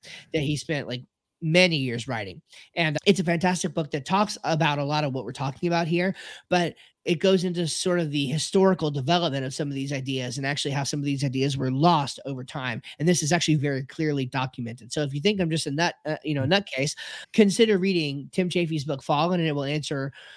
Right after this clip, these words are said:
a lot of those questions. But a lot of this stuff gets kicked out because it's too weird. And then when you have the reformers come along,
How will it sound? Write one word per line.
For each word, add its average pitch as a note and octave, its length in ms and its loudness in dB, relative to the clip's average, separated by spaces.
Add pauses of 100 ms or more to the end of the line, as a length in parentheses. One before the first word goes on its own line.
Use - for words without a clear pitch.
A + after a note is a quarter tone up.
a D3+ 80 -2
lot D3 200 0
of C#3 40 -2
those C3 160 -4
questions. B2+ 560 -4
But G3+ 80 0
a G#3+ 60 2
lot B3+ 100 6
of D#4 80 6
this C#4+ 120 0
stuff G#3 200 -2
gets F#3+ 160 -2
kicked - 240 -2
out A3+ 180 2
because E3+ 240 -8
it's D#3 160 -10
too E3 140 0
weird. D#3+ 380 2 (180)
And F3+ 180 2
then F#3+ 360 4 (380)
when G3 140 0
you G3 80 4
have F#3+ 240 2
the E3 100 -2
reformers D#3 680 -2
come D#3+ 180 -4
along, B2+ 420 -4